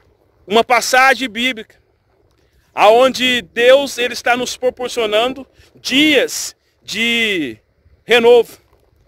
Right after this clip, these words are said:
Por que dias de renovo? Porque nós temos que estar preparados dia após dia, e nós estamos longe da presença do Senhor.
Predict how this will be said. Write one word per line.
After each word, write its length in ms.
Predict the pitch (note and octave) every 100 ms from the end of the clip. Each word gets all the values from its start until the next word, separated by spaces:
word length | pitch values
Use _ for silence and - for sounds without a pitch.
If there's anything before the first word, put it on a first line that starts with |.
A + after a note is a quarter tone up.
| _ _ _
Por 140 | D#4 E4+
que 140 | E4
dias 200 | A#3+ C#4
de 100 | B3
renovo? 600 | B3 A#3+ A#3+ G3+ A#2+ _ _ _ _
Porque 200 | E3+ G3+
nós 300 | G3 G#3+ -
temos 380 | A3 A3+ A3+ -
que 260 | A3 A3
estar 540 | G#3+ - G3+ A3 A3+ - -
preparados 1000 | A3+ - A#3 G#3 G3+ F#3 - - - _ _ _ _ _ _ _ _ _ _ _
dia 240 | - G3+ A#3
após 320 | A3 A3 F3+
dia, 240 | D#3 E3+
e 80 | E3+
nós 220 | F#3+ F#3
estamos 460 | F3 F#3 F3+ F3+ - C#3+
longe 560 | F3+ G#3+ G#3 C#3 C3 _ _ -
da 140 | E3
presença 480 | F3 E3 D3+ D#3+ D#3
do 80 | D3
Senhor. 360 | F3 C#3+ B2